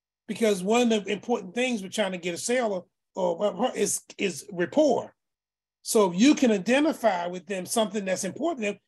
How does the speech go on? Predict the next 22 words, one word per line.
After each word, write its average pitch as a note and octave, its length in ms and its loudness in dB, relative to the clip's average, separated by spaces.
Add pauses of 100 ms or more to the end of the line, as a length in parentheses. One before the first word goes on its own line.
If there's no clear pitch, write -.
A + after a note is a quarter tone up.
(100)
and G3 100 -4
they A3 80 6
don't G3 240 4
know, C#4+ 140 6
you're D4 160 2
like, F#3+ 240 2
"Ooh, E4 520 -2 (200)
ooh." A3+ 560 -2 (540)
And F#3+ 280 -4
that's, - 520 2
that's G#3+ 180 4
that G3 200 -2
lead A3 380 2
in. C#3 260 -6
So F3 320 -2 (220)
that's A#3 240 4
what A#3 80 0
was F#3+ 160 -4
running F#3 220 -4
through F3+ 120 -8
my F3 180 -4
head D3 360 -8